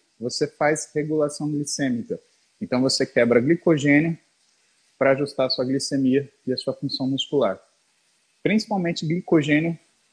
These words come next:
pra ajustar a sua função muscular, porque o músculo consome glicogênio, não consome glicose. O professor Tácito Júnior ensinou.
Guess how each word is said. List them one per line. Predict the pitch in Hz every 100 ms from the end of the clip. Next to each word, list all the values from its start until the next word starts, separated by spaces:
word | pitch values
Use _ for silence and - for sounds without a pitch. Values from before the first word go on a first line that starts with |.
| _ -
pra | 147
ajustar | 147 151 - 127
a | 135
sua | 131
função | 151 135 131
muscular, | 135 - 170 135 95
porque | -
o | 113
músculo | 127 131 147
consome | 147 139 143 143
glicogênio, | 147 147 156 135 113 95
não | 95
consome | 123 113 123 131
glicose. | 151 180 113 82 80 - _ _ _ _ _ _ -
O |
professor | - 113 - 113
Tácito | 139 139 - 156
Júnior | 147 151 165
ensinou. | 170 196 165 110 -